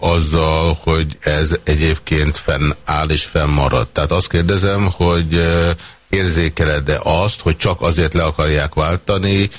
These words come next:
mert azt gondolják, hogy ez, ez így követhetetlen?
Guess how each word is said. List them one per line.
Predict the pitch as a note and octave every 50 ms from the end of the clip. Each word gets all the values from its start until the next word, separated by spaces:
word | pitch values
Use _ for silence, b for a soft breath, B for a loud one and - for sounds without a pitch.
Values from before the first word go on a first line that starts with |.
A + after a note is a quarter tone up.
| B B B B -
mert | D2 D2+
azt | - F2 E2 D#2+
gondolják, | D2+ D#2+ F2 F2+ E2 F#2+ F#2 F2+ F2 F2+ F2+ F2
hogy | - - E2+ D#2+ D#2
ez, | D#2 D#2 D#2+ E2 D#2+ D#2 D#2 E2 E2+ - - - _ _ _ _ _ _ _ -
ez | - E2+ D#2+
így | F2+ F2+ E2+ D#2+ D2 - - - - - - - _ - _ _ _ _ - -
követhetetlen? | - F2+ D2 C#2 - - - - - - - - - - -